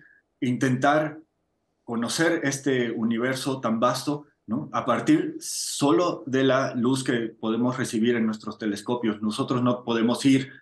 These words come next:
a, a estos cuerpos celestes a, a pesarlos a, con un termómetro, a medirles la temperatura. Lo único que tenemos es esa luz que podemos atrapar con nuestros telescopios y tenemos que,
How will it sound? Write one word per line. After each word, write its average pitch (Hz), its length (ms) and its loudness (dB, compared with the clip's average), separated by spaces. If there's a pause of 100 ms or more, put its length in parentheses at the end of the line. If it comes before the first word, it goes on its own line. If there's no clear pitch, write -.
(280)
a, 110 380 0
a 110 40 0
estos - 220 -6
cuerpos 123 340 -2
celestes 117 460 -2
a, 107 120 2
a 104 200 -4
pesarlos 107 520 -2
a, 107 100 -2 (160)
con 107 120 -4
un 107 120 2
termómetro, 110 560 0
a 104 40 -4
medirles 110 380 -2
la 113 100 -6
temperatura. 110 580 -2
Lo 110 120 4
único 139 260 2
que 127 120 -2
tenemos 131 420 0
es 127 120 -8
esa 123 200 -4
luz 143 360 4 (320)
que 110 100 0
podemos 117 440 0
atrapar 120 420 -2
con 135 120 0
nuestros 117 320 -4
telescopios 127 720 -2 (240)
y 120 80 -6
tenemos 143 400 2
que, 160 320 0